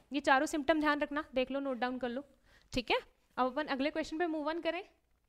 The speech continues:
ठीक है क्या? चलो, Why is it recommended to avoid crowded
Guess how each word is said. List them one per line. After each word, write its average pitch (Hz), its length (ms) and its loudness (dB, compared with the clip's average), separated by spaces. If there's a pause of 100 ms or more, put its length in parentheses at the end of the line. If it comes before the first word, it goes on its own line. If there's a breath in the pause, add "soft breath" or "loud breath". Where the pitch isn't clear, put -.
ठीक 285 160 -6
है 311 60 -4
क्या? 330 140 0 (760)
चलो, - 280 -12 (3000 soft breath)
Why 240 320 6 (100)
is 208 220 -4
it 226 200 -2 (200)
recommended 302 880 0 (360)
to 320 80 -4 (120)
avoid 254 500 0 (240)
crowded 269 640 2